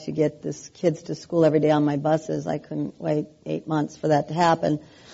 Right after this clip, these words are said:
But, um, when I got in the legislature, I found that our state is so big and so diverse that it, you know, there, it takes so much time to process things, and so people, the crisis of the moment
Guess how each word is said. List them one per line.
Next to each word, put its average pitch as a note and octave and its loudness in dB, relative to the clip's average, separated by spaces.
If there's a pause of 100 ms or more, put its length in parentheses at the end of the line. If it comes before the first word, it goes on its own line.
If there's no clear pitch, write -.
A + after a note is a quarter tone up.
(160)
But, F3 6
um, E3 2 (440)
when G3 0
I G3+ 2
got G3+ 6
in - 0
the F#3 0
legislature, E3+ 2
I E3 0
found D#3 0
that D#3 2 (1040)
our G3 6
state A3 6
is F#3+ -2
so A#3+ 6
big G#3+ 8
and F3 0
so G3 4
diverse E3+ 4 (500)
that F3 4
it, F3+ 6 (1160)
you E3+ -6
know, E3+ 4
there, E3+ 4 (1160)
it F#3+ 2
takes C4+ 4
so C4+ 6
much B3+ 6
time G#3+ 4
to F3 4
process G#3+ 4
things, E3+ 0
and F3 2
so E3 6
people, F3 2
the E3 0
crisis G#3+ 4
of F3+ 2
the E3+ 6
moment F3+ 4